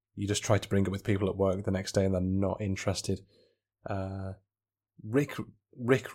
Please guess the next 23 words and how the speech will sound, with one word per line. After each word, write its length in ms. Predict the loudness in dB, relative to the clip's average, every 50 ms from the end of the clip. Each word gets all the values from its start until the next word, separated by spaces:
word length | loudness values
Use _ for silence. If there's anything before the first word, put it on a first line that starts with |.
| -4 0
Alan 340 | 4 4 6 6 6 6
Ross, 360 | 4 4 4 4 2 -2 0 0
not 220 | 0 0 2 2
Rick 300 | 0 0 0 0 -4 -4
Ross. 220 | -4 -4 -2 -4
I 20 | -4
think 180 | -4 -4 -4 -4
this 160 | -4 -6 -4
is 80 | -4 -4
a 60 | 0
different 400 | 0 0 0 0 -2 -4 -2 0 2
Ross. 320 | 2 2 2 0 -4 -10 -12 _ _ -20 -20 -20 _ _ _ _ _ _ _ _
Oh 160 | 4 6 6
no, 140 | 8 6 6
this 180 | 4 4 4 2
is, 100 | 2 4
this 180 | 2 2 2
is 80 | 2 0
just, 320 | 0 0 -2 -4 -8 -8 -6
this 120 | -4 -4
is 40 | -2
just 220 | -2 -2 -2 0 -2
a, 80 | -2